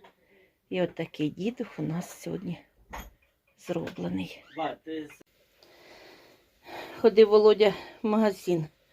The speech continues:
Скупився, каже, на чотириста, майже на п'ятсот гривнів. Що купив? Рис забулася. Манка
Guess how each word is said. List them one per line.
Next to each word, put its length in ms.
Скупився, 720
каже, 400
на 160
чотириста, 760
майже 320
на 120
п'ятсот 420
гривнів. 340
Що 340
купив? 500
Рис 360
забулася. 800
Манка 580